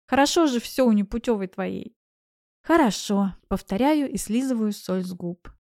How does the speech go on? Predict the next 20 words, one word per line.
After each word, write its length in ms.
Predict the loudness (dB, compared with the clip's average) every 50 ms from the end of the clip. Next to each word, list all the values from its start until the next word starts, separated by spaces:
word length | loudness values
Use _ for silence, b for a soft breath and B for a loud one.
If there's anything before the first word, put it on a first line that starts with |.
| _ _ _ _ _ _ _ -2
Машина 340 | 0 2 2 2 2 4 4
останавливается 880 | 4 4 4 4 4 4 6 4 4 2 2 2 0 -2 -2 -2 -4 0
рядом 300 | 2 2 2 2 0 -2
с 100 | -2 -4
фешенебельным 840 | -8 -8 -8 -6 -4 -4 -2 0 0 0 2 2 2 2 2 0
рестораном. 680 | -2 -4 -6 -6 -6 -4 -4 -4 -4 -4 -6 -6 -8 -10 _ -2
Рассматриваю 800 | -2 -2 0 4 2 2 4 4 0 2 2 0 0 0 0
вывеску 460 | -2 -2 -2 -2 -4 -4 -4 -2 0 0
и 40 |
хмурюсь. 580 | 0 2 2 4 4 4 2 -2 -6 -10 -14 -18 _ _ _ _ _ _ _ _ _ _
«Разве 340 | 0 2 2 2 2 0 0
мы 140 | 2 2 2
не 160 | 0 0 -2
домой?» 480 | -4 -4 -4 -2 2 2 2 2 0 -4 _ _ _
Спрашиваю, 680 | -12 -8 0 2 4 4 4 4 2 2 2 2 2 2
а 40 | 2
затем 320 | 0 -2 -2 -2 -4 -4
чуть 240 | -2 -2 -4 -4 -2
приглушаю 540 | -2 -2 0 0 -2 0 2 2 4 4 4
голос. 440 | 2 2 0 -2 -2 -6 -10 -16